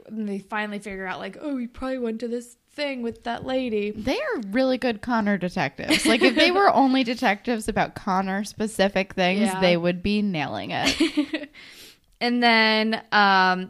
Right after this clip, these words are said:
Speaker 1: and they're like, "Oh, should we tell Mister Simpson?" And they're like, "Let's email him." I'm like, "He's probably down the hall. Why don't you just bring him with you?" But okay. <laughs>
Speaker 2: Sure. Send him an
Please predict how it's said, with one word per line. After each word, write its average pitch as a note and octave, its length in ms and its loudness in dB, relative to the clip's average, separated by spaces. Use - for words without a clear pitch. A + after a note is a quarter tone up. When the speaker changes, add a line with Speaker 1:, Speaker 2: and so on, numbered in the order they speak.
Speaker 1:
and G#3+ 180 2
they're G#3 160 0
like, G3+ 220 0
"Oh, D#4+ 180 2
should D4 120 -4
we C4+ 80 -4
tell D4+ 160 -2
Mister D4 240 -4
Simpson?" C#4 380 -6
And D4+ 120 -6
they're A#3+ 100 -4
like, G3+ 240 -6
"Let's A#4+ 400 -4
email A3+ 540 0
him." F#3+ 180 -8
I'm G3+ 120 -10
like, B3 160 -8
"He's G#4 240 2
probably A#4 640 2
down E4 320 2
the D#4+ 80 -2
hall. D#4 340 0
Why C#4 140 0
don't D#4+ 180 -4
you E4+ 80 -2
just B3+ 300 -6
bring A3+ 280 0
him B3+ 160 -4
with A#3+ 320 -2
you?" F3+ 300 -2
But F3+ 260 -2
okay. A#3+ 800 0
<laughs> - 0 -
Speaker 2:
Sure. D#3+ 460 -6
Send C4 460 -2
him B3 140 0
an A#3 120 -2